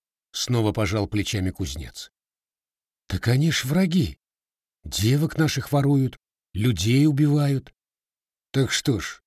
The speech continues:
не жить теперь?" "Воруют они и убивают не потому, что тати, а потому, что иной жизни не знают.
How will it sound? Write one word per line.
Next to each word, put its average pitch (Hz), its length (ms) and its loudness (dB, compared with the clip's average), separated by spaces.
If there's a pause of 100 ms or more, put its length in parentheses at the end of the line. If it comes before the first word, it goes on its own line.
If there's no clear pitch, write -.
(100)
не 131 200 2
жить 127 300 0
теперь?" 98 480 -4 (840)
"Воруют 214 580 4
они 165 300 8
и 143 60 6
убивают 151 560 4
не 175 100 4
потому, 175 440 2
что 190 240 0
тати, - 540 -2 (500)
а 101 100 -6
потому, 120 380 2
что 156 260 2
иной 151 240 4
жизни 156 440 2
не 170 160 6
знают. - 580 -10